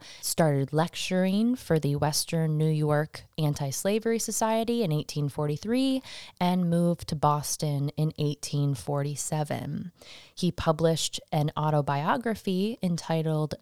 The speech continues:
Narrative of William W. Brown, a Fugitive Slave, written by himself, second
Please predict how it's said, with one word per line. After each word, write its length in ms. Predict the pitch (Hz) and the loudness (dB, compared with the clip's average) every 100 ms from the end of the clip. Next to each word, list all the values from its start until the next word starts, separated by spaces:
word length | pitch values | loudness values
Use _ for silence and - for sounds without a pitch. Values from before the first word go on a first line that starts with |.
| - | -8
Narrative 680 | 147 165 190 202 208 208 - | -2 0 0 0 0 0 0
of 200 | 156 - | -2 -2
William 540 | 135 156 165 170 170 | 0 0 2 0 0
W. 360 | 160 143 135 131 | 0 -2 -2 -6
Brown, 540 | - 214 226 226 226 - - - - | -2 0 2 2 0 -4 -20 -14 -6
a 60 | |
Fugitive 540 | 202 - 170 160 156 151 | -6 0 0 0 -2 -2
Slave, 520 | - 143 139 135 - - _ | -2 0 0 -2 -4 -16 _
written 340 | 143 143 165 151 | -6 -4 -2 -2
by 220 | 135 135 | -2 -2
himself, 800 | 131 139 - - - - - - - | -2 -4 -2 -2 -4 -8 -14 -18 -18
second 640 | - - - 220 - 240 | -8 -4 2 2 2 0